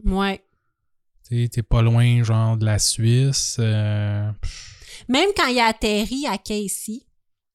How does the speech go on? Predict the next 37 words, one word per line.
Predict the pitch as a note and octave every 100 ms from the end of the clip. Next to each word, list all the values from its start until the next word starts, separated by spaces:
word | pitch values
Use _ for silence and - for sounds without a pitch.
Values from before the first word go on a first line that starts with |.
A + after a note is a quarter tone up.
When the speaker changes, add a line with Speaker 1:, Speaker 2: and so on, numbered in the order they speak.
| _ _ _ -
Speaker 1:
il | G3
a | G3
pris | - A#3+ A#3 -
tout | C#4 C4+
l'argent | A3+ G#3+ A3+ A#3+
qu'il | A3
avait | G3+ G3+
sur | - G3+ F#3+
lui, | F#3 G#3 B3+ -
puis | G3+
est | F#3+
allé | F#3+ F#3+
l'enterrer | F#3 F#3 - F#3 F#3+
dans | G3+ F#3+
le | F3
bois. | F3 F3
Speaker 2:
Ouais. | B2 A#2
Speaker 1:
Et | - -
à | G3+
ce | - G#3
jour, | F3+ G3 G#3 G#3
il | D#3+
est | D#3+ E3
encore | E3 - F#3 F#3+ E3+
là. | D#3 _ -
Speaker 2:
Ah | A#2 A#2+
ouais? | A#2 -
Speaker 1:
Oui. | G#3 -
<laughs> | - - - E4+ - - F4 - - - -
Parce | G#3+ G3+ -
qu'il | -
savait | G#3+ G3+ A3+
qu'il | A3
allait | F#3+ F#3+
se | -
faire | F#3+ F#3
pogner, | G3 F3+ F3+ F#3+